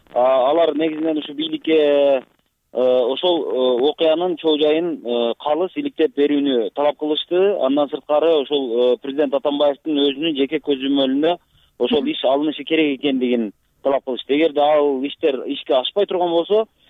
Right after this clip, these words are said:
Speaker 1: булар, э, ошо жол тосууга, э, андан сырткары Ак үйдүн алдына барууга,
Speaker 2: Мгм.
Speaker 1: э, ошол эле учурда, м, мындай, э, ошол, э, кызматкерди өлтүргөн адамдардын колунан өлүп бергенге чейин даярбыз дегендей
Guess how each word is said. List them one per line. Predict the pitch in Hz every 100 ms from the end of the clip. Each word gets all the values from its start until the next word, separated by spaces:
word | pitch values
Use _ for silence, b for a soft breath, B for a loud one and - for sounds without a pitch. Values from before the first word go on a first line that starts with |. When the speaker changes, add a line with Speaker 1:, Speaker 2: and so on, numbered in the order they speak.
| _ -
Speaker 1:
булар, | 143 170 170
э, | 110 131 131
ошо | 123 151 131
жол | 165
тосууга, | 170 151 143 123 151 202 _
э, | 117
андан | 117 117 113 113 127 160 151
сырткары | 156 165 160
Ак | 156
үйдүн | 156 147 147
алдына | 151 143 143
барууга, | 139 127 120 147 208 _ _ _
Speaker 2:
Мгм. | 254 233 127
Speaker 1:
э, | 131 127 127 127
ошол | 127 170
эле | 160 156
учурда, | - 151 185 175 -
м, | 120 117 117 117 117 113
мындай, | 131 139 127 _ _ _ _ -
э, | 123 127 120
ошол, | 90 131 196 185 160 -
э, | 120 127 123 120 117 117 117 117 117 117 120 110 _ _ - 107 127
кызматкерди | 151 165 165 151 156
өлтүргөн | 156 165 160 160
адамдардын | 156 156 151 147
колунан | 147 156 170
өлүп | 165 180
бергенге | 196 175 170 151
чейин | 151 139
даярбыз | 135 147 139 127
дегендей | 127 127 120 113